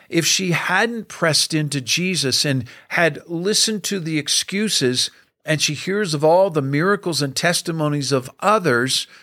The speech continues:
She would have had regret. You see, regret means to feel sad, to be repentant or disappointed over something that has happened or been done,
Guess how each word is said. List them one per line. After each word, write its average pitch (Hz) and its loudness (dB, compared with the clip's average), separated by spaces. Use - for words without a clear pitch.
She - 0
would 170 0
have 160 0
had 165 -2
regret. 131 0
You - -4
see, 180 2
regret 165 2
means 156 4
to 147 0
feel 156 -2
sad, 139 2
to 123 -10
be 143 -4
repentant 135 -6
or 135 -2
disappointed 170 0
over 127 2
something 147 0
that 151 2
has 147 2
happened 180 -2
or 160 4
been 151 0
done, 143 0